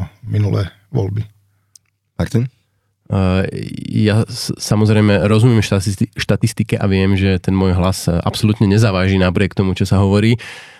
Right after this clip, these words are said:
Speaker 3: ale, eh, hej, ak ma nezrazí električka, pôjdem voliť. A
Speaker 2: V Piešťanoch nemáte električku.
Speaker 3: A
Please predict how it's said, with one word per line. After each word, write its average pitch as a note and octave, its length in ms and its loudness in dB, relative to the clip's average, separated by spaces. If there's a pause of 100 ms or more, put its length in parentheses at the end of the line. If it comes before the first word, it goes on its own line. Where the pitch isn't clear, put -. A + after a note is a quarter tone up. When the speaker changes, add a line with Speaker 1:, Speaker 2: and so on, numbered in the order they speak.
(180)
Speaker 3:
ale, G2 420 2 (280)
eh, F#2+ 360 -2 (320)
hej, B2+ 240 4
ak A2 320 -6
ma G#2 140 2
nezrazí G#2 340 2
električka, G2+ 460 -2
pôjdem G2+ 280 2
voliť. A2 640 0 (240)
A E2+ 300 0
Speaker 2:
V A#2 80 4
Piešťanoch F#2+ 240 0
nemáte F2+ 320 2
električku. - 320 -2
Speaker 3:
A G#2 240 2